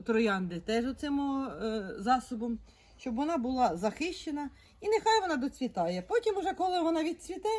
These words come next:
ми з вами її обріжемо до самого,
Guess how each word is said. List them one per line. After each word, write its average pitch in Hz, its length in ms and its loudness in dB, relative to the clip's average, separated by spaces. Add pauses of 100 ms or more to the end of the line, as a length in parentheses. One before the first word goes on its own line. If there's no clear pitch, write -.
(420)
ми 330 180 -2
з 285 60 -6
вами 294 300 0
її 254 460 0 (140)
обріжемо 220 760 0 (360)
до 233 140 -2
самого, 202 580 0